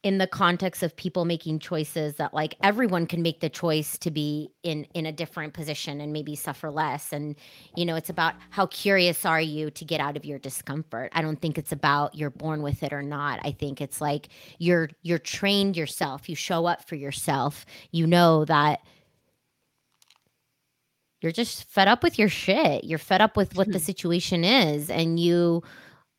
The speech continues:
Speaker 1: are genuinely ready for something different, and you will try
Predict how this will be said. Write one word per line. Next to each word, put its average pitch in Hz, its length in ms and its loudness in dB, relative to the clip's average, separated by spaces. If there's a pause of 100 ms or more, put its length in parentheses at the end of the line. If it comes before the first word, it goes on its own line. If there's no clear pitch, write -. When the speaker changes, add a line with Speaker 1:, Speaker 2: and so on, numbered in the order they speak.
(120)
Speaker 1:
are 180 140 10
genuinely 185 880 2
ready 160 320 0
for 151 320 -6
something 156 840 -4 (640)
different, 175 480 -2
and 160 160 -2
you 156 100 -2
will 151 140 -4
try 156 520 6